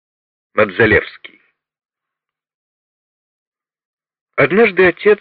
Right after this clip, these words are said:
взял меня с собой в русский театр. Мы поместились во втором ряду кресел. Перед нами в первом ряду сидел человек с некрасивым, но необыкновенно выразительным лицом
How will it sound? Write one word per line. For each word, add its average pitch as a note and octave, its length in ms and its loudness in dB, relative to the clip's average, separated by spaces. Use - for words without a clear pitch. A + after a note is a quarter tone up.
взял G3 320 0
меня F3 320 -2
с - 60 -12
собой D#3+ 340 0
в B2+ 80 -4
русский D#3 400 -4
театр. - 600 -6
Мы G#3 120 2
поместились G#3 600 2
во E3+ 120 0
втором E3+ 360 0
ряду D#3 200 0
кресел. - 600 -6
Перед C3+ 240 0
нами A2+ 500 0
в - 160 -16
первом A2 320 2
ряду C3+ 380 -2
сидел F#3+ 340 2
человек D#3 520 0
с - 140 -18
некрасивым, G3 800 -2
но F3 220 2
необыкновенно F#3 920 2
выразительным F#3 800 0
лицом C#3+ 640 0